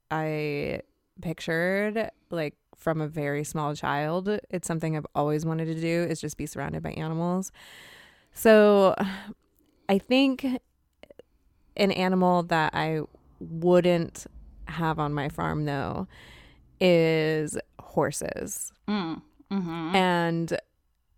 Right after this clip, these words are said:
Speaker 1: that's really hard to say because I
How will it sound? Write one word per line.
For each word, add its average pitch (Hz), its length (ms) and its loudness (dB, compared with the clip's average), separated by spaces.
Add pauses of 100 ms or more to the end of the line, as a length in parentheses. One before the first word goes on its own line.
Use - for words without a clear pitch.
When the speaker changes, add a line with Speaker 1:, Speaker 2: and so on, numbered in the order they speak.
(420)
Speaker 1:
that's 196 240 4
really 208 340 4
hard 202 320 0
to 202 80 0
say 180 720 2 (120)
because 165 540 2 (160)
I 160 640 0